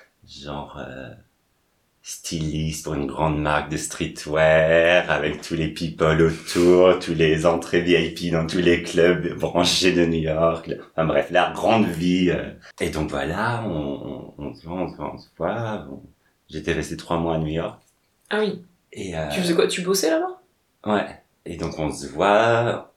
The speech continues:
Speaker 1: ou juste tous les deux, ou dans le cadre de son travail, de ses soirées un peu branchées, et cetera. Mais je, j'avais jamais rencontré ses amis pendant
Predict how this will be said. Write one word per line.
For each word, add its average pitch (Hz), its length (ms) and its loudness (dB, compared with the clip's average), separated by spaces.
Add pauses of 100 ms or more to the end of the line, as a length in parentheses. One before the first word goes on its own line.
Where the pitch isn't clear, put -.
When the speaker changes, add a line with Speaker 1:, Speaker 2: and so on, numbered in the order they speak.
(140)
Speaker 1:
ou 127 220 6
juste 107 260 -2
tous 90 120 -6
les 90 120 4
deux, 107 440 2
ou 107 160 0
dans 87 180 0
le 82 80 -6
cadre 87 200 0
de 85 120 -2
son 82 240 -8
travail, 78 480 -2
de - 40 -14
ses - 180 -12
soirées 71 360 -10
un - 60 -16
peu - 140 -18
branchées, - 400 -16
et - 40 -18
cetera. - 380 -4
Mais 73 300 -2 (420)
je, 76 320 -4
j'avais 73 240 -2
jamais 80 240 2
rencontré 80 380 -4
ses 78 220 -4
amis 85 380 2
pendant 69 600 -10